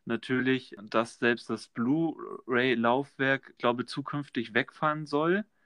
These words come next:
Einfach nur, weil der Trend dahin geht, dass viele Spiele oder Games oder Apps, was auch immer, halt online gekauft werden. Also sprich, man geht nicht mehr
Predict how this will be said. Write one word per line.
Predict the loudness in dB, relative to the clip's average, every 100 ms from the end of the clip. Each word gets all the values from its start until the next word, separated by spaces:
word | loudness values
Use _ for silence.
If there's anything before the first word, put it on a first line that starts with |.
| _ _ _ _ _ _
Einfach | 2 2 2 -4
nur, | -2 0
weil | 2 2 2 0 -2
der | -4
Trend | -6 -8 -4
dahin | -2 -2 -2 -6
geht, | -6 -4 -6 -10
dass | -10 -10 -10 _
viele | -12 -2 0 0 0 -4 -8 _ -18
Spiele | -16 -8 -4 0 0 0 -4
oder | -6 -6
Games | -4 -4 -4 -6
oder | -6 -4
Apps, | -2 -4 -6
was | -8 -8
auch | -8
immer, | 0 2 2 _ _ _ _ _ _
halt | 0 2 2 2
online | 0 0 0 -2 -4 -12 _
gekauft | -6 -4 -2 -4 -4
werden. | -4 -2 -4 -10 -14 -20 -18 -6
Also | -6 -6
sprich, | -4 -2 0
man | -2
geht | -2 -4
nicht | -4
mehr | 0 4 4 2